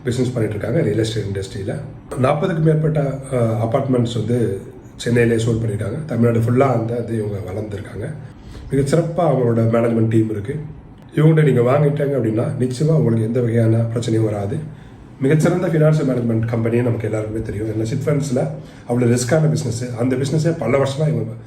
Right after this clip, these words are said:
சக்சஸ்ஃபுல்லா நடத்திட்டு வராங்க. So, இவங்ககிட்ட நீங்க ப்ராப்பர்ட்டி வாங்கணும், லேண்ட் வாங்கணும் அப்படின்னு நினைச்சீங்கன்னா, தைரியமா வாங்கலாம். இவங்களோட வெப்சைட்ல போய் பாருங்க, ஃபுல் டீடைல்ஸ் இருக்கு. எங்கெங்க, என்னென்ன அபார்ட்மெண்ட்லாம் கம்ப்ளீட் பண்ணிருக்காங்க,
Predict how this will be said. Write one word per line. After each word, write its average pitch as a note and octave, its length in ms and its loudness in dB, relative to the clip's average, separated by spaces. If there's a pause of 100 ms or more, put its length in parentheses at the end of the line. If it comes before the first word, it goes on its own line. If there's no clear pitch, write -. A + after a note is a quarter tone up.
(400)
சக்சஸ்ஃபுல்லா E3 460 0
நடத்திட்டு A#2 320 0
வராங்க. G2+ 300 -2 (420)
So, D#3 160 2
இவங்ககிட்ட A3 360 4
நீங்க C#3 300 2
ப்ராப்பர்ட்டி B2+ 260 0
வாங்கணும், A2 360 2
லேண்ட் A#2+ 280 4
வாங்கணும் A2 440 -4 (380)
அப்படின்னு A#2+ 260 0
நினைச்சீங்கன்னா, A2+ 400 0 (220)
தைரியமா A#2+ 520 0
வாங்கலாம். G#2 260 -6 (560)
இவங்களோட B2 200 0
வெப்சைட்ல C#3 380 2
போய் C#3 100 0
பாருங்க, A#2 440 0 (120)
ஃபுல் E3 180 2
டீடைல்ஸ் C3 320 0
இருக்கு. A2+ 360 -2
எங்கெங்க, A#2+ 380 -2 (420)
என்னென்ன B2 280 2
அபார்ட்மெண்ட்லாம் A#2 440 0
கம்ப்ளீட் A#2 280 -2
பண்ணிருக்காங்க, A2 420 -2